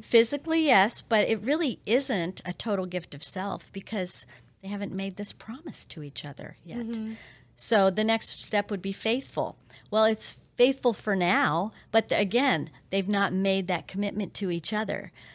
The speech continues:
Speaker 1: So it's
Speaker 2: Mm-hmm.
Speaker 1: n-, it's not within marriage, within the covenant of marriage, and so therefore we can't say that it's faithful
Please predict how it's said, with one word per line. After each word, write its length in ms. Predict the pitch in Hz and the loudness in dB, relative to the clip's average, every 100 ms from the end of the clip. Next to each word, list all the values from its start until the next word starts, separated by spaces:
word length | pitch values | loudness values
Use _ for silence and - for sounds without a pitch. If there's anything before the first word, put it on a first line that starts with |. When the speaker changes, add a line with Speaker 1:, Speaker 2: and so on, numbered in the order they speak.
| - | -16
Speaker 1:
So 280 | - 208 190 | -2 4 4
it's 220 | 190 214 | 4 0
Speaker 2:
Mm-hmm. 100 | 180 | -4
Speaker 1:
n-, 60 | 175 | -4
it's 260 | 180 - - | -4 -6 -4
not 320 | 180 185 - - - | -2 0 -4 -10 -10
within 360 | 190 185 196 | -8 -4 -2
marriage, 400 | 180 185 220 - | 0 -2 -4 -8
within 280 | 170 165 175 | -8 -6 -6
the 40 | 165 | -6
covenant 440 | - 170 175 170 | -8 -6 -6 -6
of 60 | 160 | -6
marriage, 400 | 175 233 175 160 | -6 -6 -6 -8
and 100 | 165 | -8
so 140 | - | -6
therefore 500 | 170 175 170 180 175 160 | -4 -4 -4 -4 -4 -4
we 120 | 175 | -8
can't 280 | - 175 - | -8 -8 -8
say 200 | - 269 | -8 -8
that 160 | - - | -10 -12
it's 200 | - - | -14 -12
faithful 500 | 147 - - - | -12 -14 -14 -14